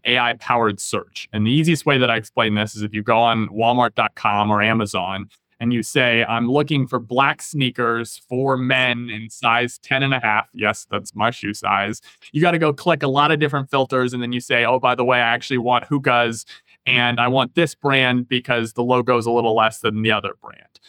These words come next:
That's a whole process that is required a little bit of work. And essentially, us as a database, we go through the same thing.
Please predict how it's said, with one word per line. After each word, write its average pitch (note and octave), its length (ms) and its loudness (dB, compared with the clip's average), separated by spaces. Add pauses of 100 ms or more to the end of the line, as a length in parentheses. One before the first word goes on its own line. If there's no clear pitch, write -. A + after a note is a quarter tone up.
(220)
That's F#3+ 220 2
a E3 60 0
whole D#3+ 500 0
process B2+ 720 0
that B2 120 0
is A#2+ 280 -2
required G#3 240 2
a - 20 2
little G3 140 4
bit F3 80 4
of C#3+ 120 2
work. G3 440 -4
And C3 120 -2
essentially, D3 640 0
us F3+ 260 0
as C#3+ 100 0
a C3 60 2
database, B2 540 0
we C3+ 60 -2
go C3+ 160 2
through C3 120 -12
the B2+ 60 -8
same C#3 260 -2
thing. B2+ 220 -2